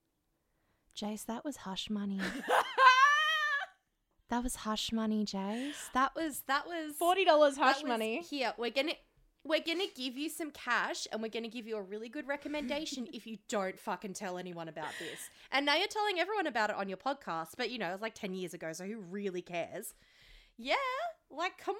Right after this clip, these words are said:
Speaker 1: on, forty
Speaker 2: Yeah, that place
Speaker 1: bucks.
Speaker 2: doesn't
Speaker 1: But
Speaker 2: exist anymore.
Speaker 1: anyway.
Speaker 2: I'm happy to spill all the Club
Speaker 1: It
Speaker 2: Med
Speaker 1: doesn't even
Speaker 2: secrets,
Speaker 1: exist.
Speaker 2: Club Med Lindemann Island secrets, because it
Speaker 1: Yeah.
Speaker 2: doesn't exist anymore.
Speaker 1: It's not real.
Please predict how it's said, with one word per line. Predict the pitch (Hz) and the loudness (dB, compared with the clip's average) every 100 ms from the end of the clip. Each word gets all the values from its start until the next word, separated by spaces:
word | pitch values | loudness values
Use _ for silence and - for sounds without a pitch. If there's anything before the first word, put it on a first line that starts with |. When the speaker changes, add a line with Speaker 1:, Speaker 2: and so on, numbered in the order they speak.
| 508 | -2
Speaker 1:
on, | 233 | -2
forty | - 494 440 | -2 -2 0
Speaker 2:
Yeah, | |
that | 190 277 | 2 2
place | 427 | 2
Speaker 1:
bucks. | 403 349 | 2 0
Speaker 2:
doesn't | 294 269 | 0 0
Speaker 1:
But | 240 | 0
Speaker 2:
exist | 220 214 - | 0 -2 -2
anymore. | 453 427 202 | -2 -2 -2
Speaker 1:
anyway. | 156 160 - - | -2 -4 -8 -6
Speaker 2:
I'm | 233 | 0
happy | 254 370 | 0 2
to | 311 | -2
spill | - 240 214 | -2 -2 -2
all | 175 190 | -2 -6
the | |
Club | 202 202 | -4 -4
Speaker 1:
It | 196 | -2
Speaker 2:
Med | 185 | -2
Speaker 1:
doesn't | 294 269 330 | 0 -2 -2
even | 349 247 | -4 -4
Speaker 2:
secrets, | 233 - | -6 -12
Speaker 1:
exist. | - - | -14 -6
Speaker 2:
Club | 247 220 | -4 -2
Med | 196 | -4
Lindemann | 190 196 185 | -6 -8 -6
Island | 175 180 160 - | -4 -4 -6 -10
secrets, | - - 196 - | -12 -8 -8 -8
because | 196 285 | -4 -2
it | |
Speaker 1:
Yeah. | 170 | -2
Speaker 2:
doesn't | 180 175 | -4 -8
exist | 170 170 175 - | -10 -12 -14 -12
anymore. | 143 131 151 104 285 - | -10 -12 -12 -12 -14 -14
Speaker 1:
It's | - | -10
not | 330 247 | -8 -8
real. | 311 359 165 | -8 -8 -10